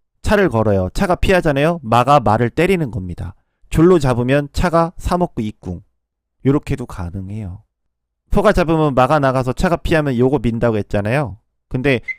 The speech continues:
계획을 바꿔서 포가 잡으면 막아 나가서 차를 걸고 차가 피했을 때 마로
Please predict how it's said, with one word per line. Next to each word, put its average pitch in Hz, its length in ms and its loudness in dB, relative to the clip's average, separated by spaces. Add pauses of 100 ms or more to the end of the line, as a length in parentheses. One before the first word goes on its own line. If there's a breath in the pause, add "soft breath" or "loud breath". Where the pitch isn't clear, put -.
(120)
계획을 165 360 4
바꿔서 110 760 -2
포가 180 220 2
잡으면 123 400 -2
막아 110 240 2
나가서 110 300 -2
차를 160 320 0
걸고 139 580 0 (560)
차가 165 240 0
피했을 175 480 -2
때 160 440 0
마로 107 540 0